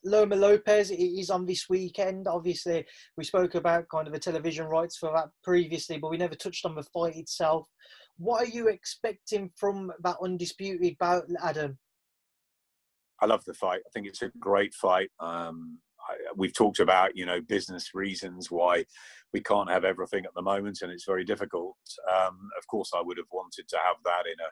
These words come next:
Speaker 2: ideal world. It's a terrific fight. I wish both of them and their teams all the best for this weekend.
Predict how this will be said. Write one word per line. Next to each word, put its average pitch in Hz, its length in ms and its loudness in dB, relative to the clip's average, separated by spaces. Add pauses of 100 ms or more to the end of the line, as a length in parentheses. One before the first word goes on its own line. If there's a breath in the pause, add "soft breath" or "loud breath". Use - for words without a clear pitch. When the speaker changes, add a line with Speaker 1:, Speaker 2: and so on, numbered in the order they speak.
(320)
Speaker 2:
ideal 92 440 0
world. 92 580 -2
It's - 220 -14
a 85 160 -4 (120)
terrific 95 480 -6
fight. 95 280 4
I 85 80 2
wish 85 280 -4 (540)
both 107 220 4
of 101 80 -4
them 101 180 2
and 95 80 -4
their 90 180 -2
teams 101 300 -4
all 95 140 2
the 87 100 -2
best 98 300 2
for - 100 -6
this 90 220 -6
weekend. 107 640 0